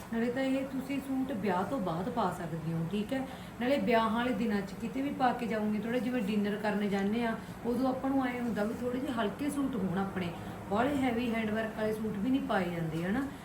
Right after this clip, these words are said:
ਜੇ ਕਿਤੇ ਡਿਨਰ ਜਾਂਦੇ ਆ ਜਾਂ ਛੋ-, ਛੋ-, ਛੋਟੀ ਜਿਹੀ ਪਾਰਟੀ ਹੁੰਦੀ ਆ, ਮੂਵੀ ਵਗੈਰਾ ਦੇਖਣ ਜਾਂਦੇ ਆ ਨਿਊਲੀ ਮੈਰਿਡ, ਹਨਾ, ਤਾਂ ਇਹ ਸੂਟ ਬਹੁਤ ਵਧੀਆ ਗਾ। ਤੁਸੀਂ ਇਹ ਵਾਲਾ ਸੂਟ ਤਿਆਰ ਕਰਵਾ ਸਕਦੇ ਹੋ ਬਾਈ। ਤੇ ਇਹ ਬਾਈ ਸੂਟ ਤੁਸੀਂ ਕਿਸੇ ਵੀ ਕਲਰ ਦੇ ਵਿੱਚ ਤਿਆਰ ਕਰਵਾ ਸਕਦੇ ਹੋ,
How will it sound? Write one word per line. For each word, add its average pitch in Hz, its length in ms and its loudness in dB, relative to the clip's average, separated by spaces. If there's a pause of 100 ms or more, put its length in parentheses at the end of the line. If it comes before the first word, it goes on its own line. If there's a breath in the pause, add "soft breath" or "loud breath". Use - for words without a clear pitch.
(120 loud breath)
ਜੇ 226 80 -2
ਕਿਤੇ 226 220 -2
ਡਿਨਰ 196 320 2
ਜਾਂਦੇ 190 400 2
ਆ 190 60 2
ਜਾਂ 214 140 0
ਛੋ-, 196 240 -2 (140)
ਛੋ-, 196 180 -2 (160)
ਛੋਟੀ 214 180 -4
ਜਿਹੀ 233 200 -2
ਪਾਰਟੀ 190 340 -2
ਹੁੰਦੀ 185 280 2
ਆ, 180 120 0 (340 loud breath)
ਮੂਵੀ 226 240 4
ਵਗੈਰਾ 208 400 2
ਦੇਖਣ 190 360 -2
ਜਾਂਦੇ 196 320 2
ਆ - 40 2
ਨਿਊਲੀ 190 340 2
ਮੈਰਿਡ, 175 340 0 (100)
ਹਨਾ, 226 180 2 (340 loud breath)
ਤਾਂ 254 80 0
ਇਹ 285 160 2
ਸੂਟ 269 200 0
ਬਹੁਤ 202 420 0
ਵਧੀਆ 202 360 0
ਗਾ। 202 180 2
ਤੁਸੀਂ 208 240 -2
ਇਹ 208 100 0
ਵਾਲਾ 262 160 0
ਸੂਟ 214 320 -4
ਤਿਆਰ 214 320 2 (400 loud breath)
ਕਰਵਾ 220 280 6
ਸਕਦੇ 160 340 -2
ਹੋ 165 120 0
ਬਾਈ। 185 160 2 (300 loud breath)
ਤੇ 277 60 0
ਇਹ 277 200 4
ਬਾਈ - 280 0
ਸੂਟ 269 180 2 (120)
ਤੁਸੀਂ 285 200 -2 (100)
ਕਿਸੇ 269 220 -2
ਵੀ 339 180 -4
ਕਲਰ 277 240 2
ਦੇ 269 100 2
ਵਿੱਚ 262 260 -2
ਤਿਆਰ 262 300 2
ਕਰਵਾ 240 260 0 (100)
ਸਕਦੇ 214 220 -2
ਹੋ, - 40 -4